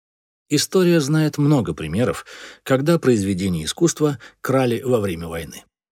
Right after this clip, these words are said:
Римская империя, как известно, вывозила тонны военных трофеев,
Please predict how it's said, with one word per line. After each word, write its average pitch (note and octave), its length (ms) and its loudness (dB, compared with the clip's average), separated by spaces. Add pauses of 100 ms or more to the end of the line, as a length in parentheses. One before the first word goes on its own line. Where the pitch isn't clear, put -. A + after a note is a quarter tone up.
(160)
Римская E3 440 4
империя, D3+ 600 4
как B2 220 -2
известно, C3+ 560 2
вывозила C3 540 6
тонны C3+ 420 0
военных F2 420 -2
трофеев, E2 600 -8